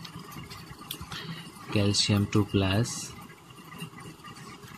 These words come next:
তো এই হচ্ছে আমার ক্যালসিয়ামের ক্ষেত্রে। তো আমার ক্যালসিয়ামের দোনোটার ক্ষেত্রে আমার কেআইপি যখন আমি বের করবো, আমার দোনোটার ঘনমাত্রা লাগবে। যে ক্যালসিয়ামের ঘনমাত্রা, ক্যালসিয়ামের ঘনমাত্রার সাথে কার্বনেট আয়নের ঘনমাত্রা আমাকে গুণ করে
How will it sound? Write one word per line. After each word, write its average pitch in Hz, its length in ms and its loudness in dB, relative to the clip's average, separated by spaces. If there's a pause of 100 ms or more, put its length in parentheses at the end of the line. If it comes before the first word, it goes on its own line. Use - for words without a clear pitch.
(100)
তো - 140 -4
এই 117 200 10
হচ্ছে 107 220 4
আমার 98 160 4
ক্যালসিয়ামের 104 480 4
ক্ষেত্রে। 120 380 0
তো 127 60 4
আমার 127 160 8
ক্যালসিয়ামের 120 540 8
দোনোটার 113 380 10
ক্ষেত্রে 117 460 4
আমার 101 240 6 (580)
কেআইপি 117 500 10
যখন 110 220 6
আমি 107 180 8
বের 101 220 6
করবো, 101 240 4
আমার 101 240 6
দোনোটার 101 440 8
ঘনমাত্রা 98 580 4
লাগবে। 87 360 0 (160)
যে 98 180 0
ক্যালসিয়ামের 104 580 6
ঘনমাত্রা, 98 760 4 (460)
ক্যালসিয়ামের 95 500 2
ঘনমাত্রার 98 520 2
সাথে 110 400 2 (560)
কার্বনেট 104 540 8
আয়নের 98 340 6
ঘনমাত্রা 98 580 2
আমাকে 98 240 2
গুণ 107 240 8
করে 110 280 2